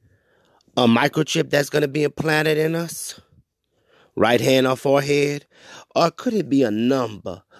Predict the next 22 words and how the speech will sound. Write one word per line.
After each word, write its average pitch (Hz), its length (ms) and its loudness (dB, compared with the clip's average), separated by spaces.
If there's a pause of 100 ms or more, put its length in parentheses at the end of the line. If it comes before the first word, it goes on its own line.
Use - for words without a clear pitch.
the 117 100 2
triple 117 420 -2
six, 110 360 -2
that's 117 220 0
gonna 113 240 -4
be 113 420 -2 (260)
in 107 180 0
front 127 420 -2
of 120 680 2 (960)
our 127 220 6
social 135 340 0
security 127 400 -2
number? 131 520 0
Could 262 160 -4
it 160 200 -4
be 147 260 2
a 131 60 2
tattoo 139 480 -2
that 117 160 4
Microsoft 120 580 -2
is 95 140 -4
designing? 95 680 -4